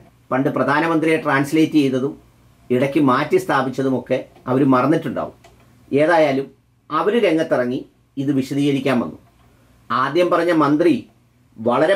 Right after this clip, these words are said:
പെട്ടെന്ന് അങ്ങ് പറഞ്ഞു പോയതാണെങ്കിൽ ഇവർ സ്വാഭാവികമായും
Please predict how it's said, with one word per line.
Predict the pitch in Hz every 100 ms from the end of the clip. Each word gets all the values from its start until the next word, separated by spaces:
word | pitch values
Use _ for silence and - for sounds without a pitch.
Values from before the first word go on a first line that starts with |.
| -
പെട്ടെന്ന് | - 175 175 180 185 _ _
അങ്ങ് | 147 160 151
പറഞ്ഞു | 135 175
പോയതാണെങ്കിൽ | 170 160 147 139 135 110 - _ _ _ -
ഇവർ | 127 139 170 151
സ്വാഭാവികമായും | 151 156 170 175 170 170 175